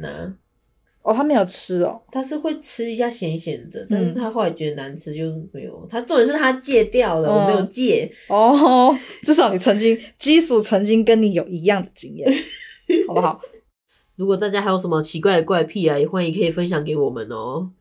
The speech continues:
Speaker 1: 分享在I G留言就好了啦。
Speaker 2: 哦，期待大家的回应咯。
Speaker 1: 对。<laughs> 希望我的怪癖没有吓到你们。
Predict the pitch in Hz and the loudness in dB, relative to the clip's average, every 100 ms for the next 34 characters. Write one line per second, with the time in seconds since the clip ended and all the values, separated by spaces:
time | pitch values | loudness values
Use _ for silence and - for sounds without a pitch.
0 | _ _ - 233 208 190 233 208 214 196 | _ _ -2 2 2 4 2 4 2 0
1 | 208 180 170 160 156 180 117 101 82 69 | 0 2 2 0 0 -2 -4 -8 -10 -12
2 | - 214 _ - 175 175 175 - 180 196 | -14 -16 _ -12 -10 -8 -10 -10 -2 0
3 | 190 185 196 185 190 196 190 185 170 - | 0 -4 -6 -2 -2 0 0 0 -6 -12
4 | - 160 175 202 165 165 - 349 - 262 | -10 -8 -6 -6 -6 -2 0 2 0 2
5 | 285 262 - 480 - - 427 214 - - | 2 2 2 2 2 0 0 0 0 2
6 | - - - 349 349 381 403 339 349 - | 2 0 -2 -4 -4 -10 -10 -6 -6 0
7 | 214 202 180 208 185 220 180 170 175 170 | 0 0 0 0 0 -2 -2 -4 -4 -4
8 | 175 151 139 110 147 | -4 -6 -8 -8 -8